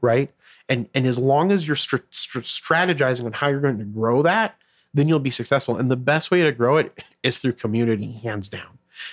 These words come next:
Community is the most important thing that you can do for any business. It's the most important thing you can do for any,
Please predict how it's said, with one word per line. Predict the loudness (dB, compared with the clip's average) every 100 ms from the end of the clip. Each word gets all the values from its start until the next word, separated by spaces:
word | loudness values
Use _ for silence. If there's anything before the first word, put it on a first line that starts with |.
| -4
Community | 0 2 2 2 2
is | 0
the | 0
most | 2 2 0
important | -4 0 -2 0
thing | 0
that | -2 -4
you |
can | -4 -4
do | -2
for | -4 -6 0
any | 2 2
business. | 2 0 -2 -4 _ -20 -2
It's | 0 2
the |
most | 0 0
important | -2 0 0
thing | -2
you | -2
can | -2
do | -2
for | 0 -2
any, | -2 -2 -2